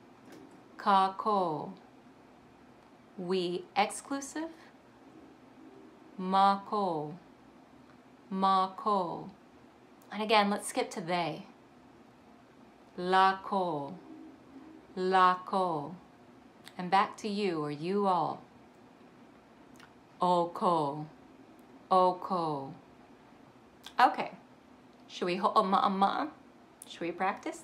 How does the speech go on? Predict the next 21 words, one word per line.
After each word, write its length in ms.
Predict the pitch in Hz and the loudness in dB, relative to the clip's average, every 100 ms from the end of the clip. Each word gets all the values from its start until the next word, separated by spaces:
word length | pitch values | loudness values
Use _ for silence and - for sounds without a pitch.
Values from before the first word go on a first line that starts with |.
| - - - - - - - - - - - - - | -20 -20 -20 -20 -20 -20 -20 -20 -20 -20 -20 -20 -14
Let's 280 | 320 330 - | -10 -10 -4
use 160 | 277 262 | -4 0
the 100 | 233 | -2
word 320 | 180 180 180 | 0 0 -2
for 160 | - 160 | -6 -8
work, 600 | 151 160 160 - - - - - - - - - - - - - | -8 -4 -6 -6 -14 -20 -20 -20 -20 -20 -20 -20 -20 -20 -20 -12
hana. 460 | - 214 180 - - - - - - - | 2 4 4 -4 -10 -18 -20 -20 -20 -14
And 120 | 240 | -4
let's 180 | 311 330 | -4 -2
say 240 | - 254 226 | 2 4 4
you're 100 | 185 | 0
talking 420 | 196 190 196 190 | 2 0 0 -8
to 120 | - | -6
your 100 | 156 | -8
friend, 520 | 147 - 165 151 143 - - - - | -8 -4 0 0 -2 -10 -18 -20 -12
Mary. 580 | 156 139 131 - - - - - - - - - - - - - - - - - - - - - - - - - - - - - - - - | -6 -6 -6 -10 -16 -20 -20 -20 -20 -20 -20 -20 -20 -20 -20 -20 -20 -20 -20 -20 -20 -20 -20 -20 -20 -20 -14 -14 -14 -20 -20 -20 -20 -20 -4
"Hey, 240 | 427 453 | 0 2
Mary, 460 | 247 262 254 151 170 - - - - - - - - - | 4 4 4 2 -4 -12 -20 -20 -20 -20 -20 -20 -2 8
Bob 320 | 226 311 - | 10 10 6
and 180 | 196 180 | 0 -2
John, 560 | 180 160 170 247 311 | -2 -2 -2 -4 -6